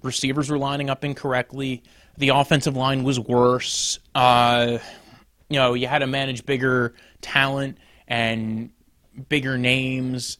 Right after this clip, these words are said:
and it wasn't just, like, you know, Rashard Higgins and Antonio Callaway and Brashad Perriman,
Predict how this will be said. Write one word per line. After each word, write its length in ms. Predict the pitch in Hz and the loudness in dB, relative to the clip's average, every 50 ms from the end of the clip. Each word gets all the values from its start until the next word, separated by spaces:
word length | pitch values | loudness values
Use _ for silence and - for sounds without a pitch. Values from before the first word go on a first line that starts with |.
| _ - | _ -8
and 540 | 131 117 113 110 113 113 113 113 113 113 110 | -6 -6 -4 -4 -6 -6 -6 -8 -8 -8 -8
it 120 | 117 120 123 | -8 -8 -8
wasn't 360 | 123 135 139 123 139 135 117 | -6 -6 -6 -6 -6 -8 -6
just, 340 | - 135 131 127 120 - - | -2 -2 -2 -2 -2 -4 -4
like, 240 | 127 113 107 - 139 | -4 -6 -6 -4 -4
you 80 | 135 | -2
know, 140 | 117 110 107 | -2 -2 -4
Rashard 480 | 113 120 - - - 143 139 135 123 - | -4 -6 -6 -2 0 2 2 2 0 2
Higgins 460 | 147 147 143 127 131 117 110 104 117 | 2 0 2 2 0 -2 -2 -4 -6
and 100 | 113 113 | -8 -8
Antonio 420 | 110 107 - 143 139 139 135 131 | -10 -8 -6 -6 -4 -2 -2 -4
Callaway 560 | 123 - - 143 135 135 127 120 120 113 110 | -4 -2 0 0 2 2 0 0 0 0 -2
and 100 | 165 - | -4 -6
Brashad 440 | - 123 - - - 127 127 127 123 | -6 -6 -6 -2 0 0 0 0 -2
Perriman, 460 | - - 156 165 143 120 107 107 107 | -2 -2 0 0 0 0 -2 -6 -8